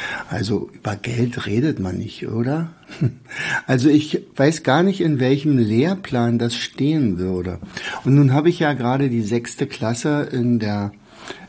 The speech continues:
ähm, Gesellschaftskunde und auch hier findet man natürlich nichts über das Thema Geld, wann man wie was ausgeben könnte, wie man zu Geld kommen könnte, was man machen müsste, äh, wie man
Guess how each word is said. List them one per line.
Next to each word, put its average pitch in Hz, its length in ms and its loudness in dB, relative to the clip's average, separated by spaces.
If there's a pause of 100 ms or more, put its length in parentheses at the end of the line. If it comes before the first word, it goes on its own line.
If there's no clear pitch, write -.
(120)
ähm, 107 320 -2
Gesellschaftskunde 143 1300 -4
und 110 200 -4
auch - 160 -8
hier 139 340 0
findet 135 420 2
man 120 180 4
natürlich 113 560 -2
nichts 131 440 -2
über 113 340 -4 (440)
das 107 220 -2
Thema 104 380 0
Geld, 104 560 -2
wann 98 320 -4
man 95 380 -4 (120)
wie 98 300 -4
was 95 260 -6
ausgeben 120 560 0
könnte, 107 400 -2
wie 104 140 -2
man 95 280 -4 (380)
zu 123 220 -2
Geld 107 320 -2
kommen 160 420 4
könnte, 135 440 2
was 101 180 -2
man 104 180 0
machen 131 280 0
müsste, 120 460 -2 (180)
äh, 110 260 0 (100)
wie 110 320 -2
man 107 540 -2